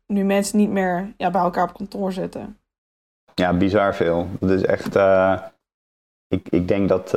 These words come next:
Speaker 2: eh, als, als mens zijn we echt sociale wezens. En door iedereen fysiek, eh, uit elkaar te trekken en afstand van elkaar te hebben, ja, dat doet zoveel met een mens. Je kan ook wel zeggen dat eigenlijk, eh, word je een beetje gedefinieerd door de mensen om je heen.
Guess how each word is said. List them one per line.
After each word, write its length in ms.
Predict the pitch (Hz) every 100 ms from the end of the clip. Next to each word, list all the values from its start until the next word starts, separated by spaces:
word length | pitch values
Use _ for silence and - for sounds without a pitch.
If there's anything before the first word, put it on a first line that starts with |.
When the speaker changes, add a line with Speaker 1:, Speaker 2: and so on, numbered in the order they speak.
| -
Speaker 2:
eh, 280 | 92 87 90 87 -
als, 220 | 95 -
als 220 | 98 92
mens 380 | 90 98 107 101
zijn 240 | 104 98
we 360 | 98 95 92 90
echt 180 | - 107
sociale 440 | - 101 110 101 95
wezens. 720 | 92 98 110 127 147 - - _ _ _ _ _
En 200 | - 95
door 320 | 92 95 92
iedereen 400 | - 101 98 95 95
fysiek, 600 | - 95 113 113 - - _ _
eh, 340 | - 95 90 90 - - - - -
uit 160 | 98
elkaar 340 | 92 110 107 113
te 80 |
trekken 420 | 107 117 107 107 101
en 60 |
afstand 340 | - - 113 110
van 120 | 110
elkaar 340 | 107 104 101
te 80 | 95
hebben, 480 | 95 95 104 131 - _ _ _ _ _ _ _
ja, 240 | - 90
dat 200 | 90 90
doet 140 | 104 87
zoveel 420 | 104 117 123 120
met 160 | 113
een 120 | 113 101
mens. 460 | 101 147 - - _ _ _ _ _ _ _
Je 160 | - 98
kan 220 | - 107
ook 140 | 104 101
wel 120 | 101
zeggen 300 | - 107 101
dat 120 | 101
eigenlijk, 580 | - 101 - 101 - -
eh, 400 | - 92 92 90
word 220 | 95 104
je 60 | -
een 80 | 98
beetje 220 | 98 95
gedefinieerd 880 | - 92 113 107 - 101 104 104 95
door 100 | 98
de 60 |
mensen 400 | 98 101 104 -
om 160 | - 95
je 100 | 92
heen. 380 | 107 110 78